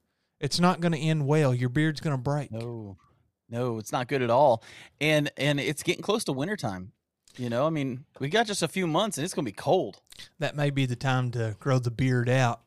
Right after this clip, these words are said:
Speaker 1: Outdoor beards dot com.
Speaker 2: I think so. I think so. So big thank you to Outdoor Beards for sponsoring this episode. I'm telling you, I use the balm. Uh,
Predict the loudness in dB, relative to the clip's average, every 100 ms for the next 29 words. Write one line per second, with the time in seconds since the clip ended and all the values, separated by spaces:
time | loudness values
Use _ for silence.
0 | -4 -2 0 0 0 0 -2 -2 -2 -2
1 | -2 0 -2 -6 _ _ _ _ _ _
2 | _ _ _ _ -4 -4 -2 -4 -2 -2
3 | -2 -4 -2 0 2 0 2 4 4 4
4 | 0 0 0 0 0 -6 -10 -20 -20 _
5 | -4 -2 2 2 2 0 0 2 0 0
6 | 0 2 4 4 2 2 2 0 0 0
7 | -4 -2 2 4 4 0 -10 _ _ _
8 | _ _ -4 -2 -2